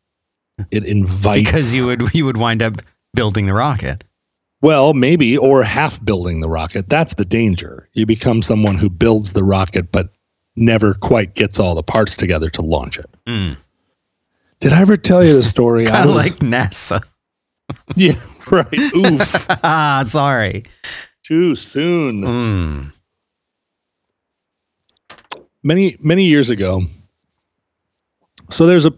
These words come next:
Speaker 1: there's a, uh, there's a, a little archipelago of islands called the San Juan Islands in, uh, northwestern Washington. And they are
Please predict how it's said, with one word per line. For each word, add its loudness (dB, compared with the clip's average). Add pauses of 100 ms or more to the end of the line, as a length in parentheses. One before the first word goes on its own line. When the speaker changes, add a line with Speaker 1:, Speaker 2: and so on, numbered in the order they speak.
Speaker 1:
there's 4
a, 2 (200)
uh, 0 (1300)
there's 2
a, 2 (240)
a -6
little 6
archipelago 2
of 0
islands -2
called -4
the -4
San -2
Juan -2
Islands -8 (1800)
in, 2
uh, 0
northwestern 2
Washington. 0 (2250)
And 2
they 4
are 2